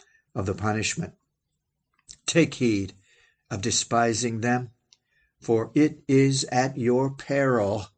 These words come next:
if you do. And then the reasons to enforce the caution, we must not look upon these little ones as contemptible,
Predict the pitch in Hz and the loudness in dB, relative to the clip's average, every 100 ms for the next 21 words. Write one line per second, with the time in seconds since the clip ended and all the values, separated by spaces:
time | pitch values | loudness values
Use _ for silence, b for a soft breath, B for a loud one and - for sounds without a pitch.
0 | _ _ _ _ _ - 110 - 98 117 | _ _ _ _ _ -6 -6 -4 -2 0
1 | 107 107 - _ - _ _ _ _ _ | 0 -2 -8 _ -20 _ _ _ _ _
2 | _ _ _ _ _ b b 147 156 143 | _ _ _ _ _ b b 0 2 2
3 | 139 165 170 165 175 170 165 170 160 143 | 8 10 10 8 4 2 2 4 4 2
4 | 151 170 170 175 170 165 165 170 156 160 | 2 4 4 -2 0 2 4 2 0 0
5 | 156 165 - 160 151 160 160 156 160 151 | 0 0 2 0 2 0 0 -2 -2 0
6 | 147 139 139 151 135 139 139 135 120 - | 0 2 2 2 2 2 2 2 0 -2
7 | B B - 123 - 170 151 135 - 110 | B B -2 -2 0 0 0 -4 -2 -4
8 | - | -6